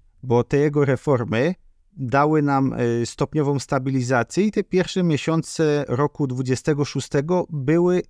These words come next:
całkiem obiecujące. Właściwie od samego początku roku dwudziestego szóstego mamy do czynienia ze stabilizacją sytuacji gospodarczej.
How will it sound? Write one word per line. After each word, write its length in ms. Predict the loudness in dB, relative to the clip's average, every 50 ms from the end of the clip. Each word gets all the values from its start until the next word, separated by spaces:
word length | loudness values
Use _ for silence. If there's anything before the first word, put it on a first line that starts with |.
| _ _
całkiem 440 | -4 0 0 0 0 0 -2 -2 -2
obiecujące. 920 | -2 -2 0 0 -2 -2 0 0 2 2 4 2 2 0 -2 -6 -10 -10 -12 _ _ _ _ _ _ _ -8
Właściwie 600 | -2 0 0 0 0 -2 -6 -4 0 2 2 2
od 140 | 2 0 -2
samego 400 | -2 -2 0 0 0 0 0 0
początku 460 | 0 -2 -2 0 0 -2 -2 0 0
roku 240 | 0 0 -2 -2 -4
dwudziestego 500 | -4 -2 -2 -2 -2 -2 -2 -2 -2 -2
szóstego 680 | -2 -4 -8 -6 -4 -2 -2 0 0 0 0 0 0 -2
mamy 440 | -4 -2 0 2 2 2 2 2 0
do 160 | 0 -2 -4
czynienia 640 | -4 -4 -4 -4 -2 0 0 0 0 0 0 -2 -2 -4 _ _ _ _ _ _ _
ze 200 | -4 -2 -2 -2
stabilizacją 720 | 0 0 -2 -2 0 0 -2 0 0 0 0 0 -2 -4
sytuacji 460 | -4 -4 -2 0 0 0 0 -2 -4
gospodarczej. 840 | -4 -6 -6 -6 -6 -4 -2 0 0 -2 -2 -2 -2 0 0 0 0